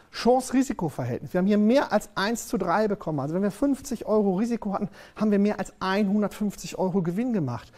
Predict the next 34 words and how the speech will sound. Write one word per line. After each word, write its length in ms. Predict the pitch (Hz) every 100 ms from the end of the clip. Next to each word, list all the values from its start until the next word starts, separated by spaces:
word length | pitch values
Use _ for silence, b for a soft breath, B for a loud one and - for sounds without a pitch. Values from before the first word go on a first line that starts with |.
| B B
Und 140 | - 185
das 260 | 180 -
wieder 360 | 165 240 240 208 B B B
in 300 | 202 180 151
wenigen 480 | 190 196 190 185 -
Tagen. 340 | 160 143 123 131 - - _ _ _ _ _ _ _ _ _ _ B B B
Ich 80 | B
möchte 140 | 196 226
auf 80 |
einen 260 | 226 233 180
weiteren 440 | 202 262 247 214
Nachrichtentrade 760 | 190 160 190 175 170 - 135 92
gehen, 340 | - 117 104 - B B -
der 100 | 170
Deutschen 380 | 160 165 - 175
Bank. 300 | 117 - - - - _ _ _ _ _ _ B B B B
Auch 220 | 190 208
hier 260 | - 262 294
ist 140 | 220
es 140 | 226 -
so, 260 | 226 220 B B B
dass 160 | 190 185
wir 60 |
die 100 | 202
Nachricht 500 | 190 202 254 226 151
lesen 380 | 160 180 226 277
können, 260 | - 247 262 B B
wir 120 | 208
müssen 380 | 233 294 - 220
aber 180 | 143
die 100 | 131
Nachricht 460 | 123 110 - 127 -
nicht 160 | 131 -
lesen. 340 | 117 120 -